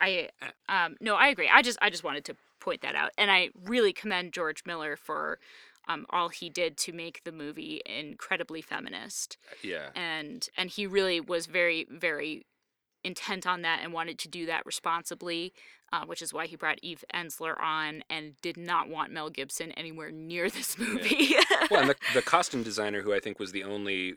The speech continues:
Speaker 2: member of the cast or crew to actually win an Oscar, um, 'cause she gave an
Speaker 1: Well, I
Speaker 2: Oscar,
Speaker 1: thought, I
Speaker 2: she
Speaker 1: thought
Speaker 2: gave
Speaker 1: they
Speaker 2: an
Speaker 1: won, I
Speaker 2: Oscar
Speaker 1: thought they won a
Speaker 2: speech.
Speaker 1: bunch.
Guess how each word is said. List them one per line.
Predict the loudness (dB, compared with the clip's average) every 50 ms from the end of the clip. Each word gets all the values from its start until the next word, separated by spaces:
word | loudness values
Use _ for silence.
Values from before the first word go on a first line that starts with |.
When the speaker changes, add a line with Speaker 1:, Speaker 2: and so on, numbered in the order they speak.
| -10 -14
Speaker 2:
member | -10 -8 -6 -4 -2 -2 0 0 0 0
of | -2 -4 -6 -8 -8
the | -10 -10 -8 -8 -10 -12 -12 -12
cast | -8 -6 -4 -4 -4 -4
or | -6 -6 -6 -6
crew | -6 -6 -6 -6 -6 -6
to | -8 -10 -10 -10 -10 -8
actually | -6 -6 -6 -6 -8 -8 -10 -10
win | -10 -10 -12 -12 -12 -10 -12 -12 -12 -14 _ -12
an | -12 -10 -8
Oscar, | -8 -8 -8 -8 -8 -6 -8 -8 -8 _ _ _ -20 -20 -20 -20 -20 _ _ _
um, | -8 -8 -6 -6 -6 -8 -10 -14 _ _ -20 _ _ _ _ _ _ _
'cause | -4 -4 -2 -2
she | -2 -2 0
gave | 2 4 4 4
an | 4 2
Speaker 1:
Well, | 2 2
I |
Speaker 2:
Oscar, | 2 2 4 4
Speaker 1:
thought, | 4 4 4
I | 2 2
Speaker 2:
she | 4
Speaker 1:
thought | 4 4 4
Speaker 2:
gave | 6 4
Speaker 1:
they | 4
Speaker 2:
an | 6 6
Speaker 1:
won, | 6 6
I | 6 6
Speaker 2:
Oscar | 6
Speaker 1:
thought | 6 4 4 4
they | 4 2 2
won | 2 2 2 2 2
a | 2
Speaker 2:
speech. | 2 2
Speaker 1:
bunch. | 2 0 0 0 -2 -4 -4 -4 -4